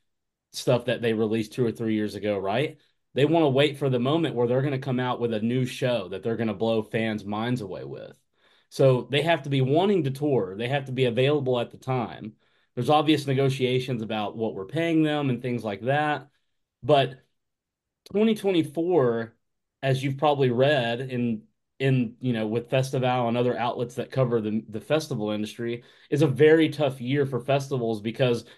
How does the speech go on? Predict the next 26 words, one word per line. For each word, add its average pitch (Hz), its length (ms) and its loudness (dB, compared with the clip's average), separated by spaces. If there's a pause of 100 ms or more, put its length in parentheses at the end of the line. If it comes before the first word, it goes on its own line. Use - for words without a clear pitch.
(140)
a 135 40 4
lot 139 360 6
of 143 80 2
headlining 135 520 -2
artists 127 380 -2
are 117 100 -2
not 120 340 -2
touring. 120 440 0 (360)
They 139 120 2
came 160 300 2
out 160 100 2
of 147 80 2
the 131 80 0
pandemic, 139 760 -2 (320)
they 131 260 2 (280)
worked 135 420 2
their 127 260 2
asses 139 400 0
off, 170 320 2
and 123 160 -2
they're 135 140 2
like, 117 280 -2
"I 156 160 -2
need 175 200 0
a 110 80 -2
breather, 113 760 -2